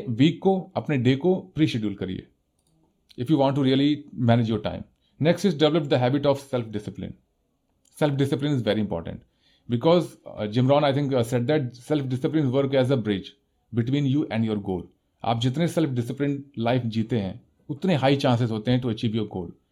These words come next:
So don't miss it। आप अपने हैबिट पे भी आपको काम करना पड़ेगा। Don't think negative। If you talk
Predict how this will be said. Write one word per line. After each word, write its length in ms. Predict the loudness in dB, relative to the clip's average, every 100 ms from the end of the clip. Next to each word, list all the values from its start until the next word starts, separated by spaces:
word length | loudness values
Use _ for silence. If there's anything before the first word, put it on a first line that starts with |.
| _ _ -6
So 60 | 0
don't 200 | 2 2 0
miss 140 | 0
it। 120 | 0 0
आप 160 | -2 -2
अपने 160 | -2 0
हैबिट 320 | 2 0 0
पे 80 | 0
भी 120 | 2
आपको 220 | 0 -2
काम 180 | -4 -6
करना 200 | -6 -8
पड़ेगा। 340 | -6 -8 -10 -12 _ _ _ _
Don't 380 | -2 2 2 2
think 180 | 0 2
negative। 380 | 2 2 0 -2 -4 -4
If 140 | 0
you 80 | 2 4
talk 180 | 4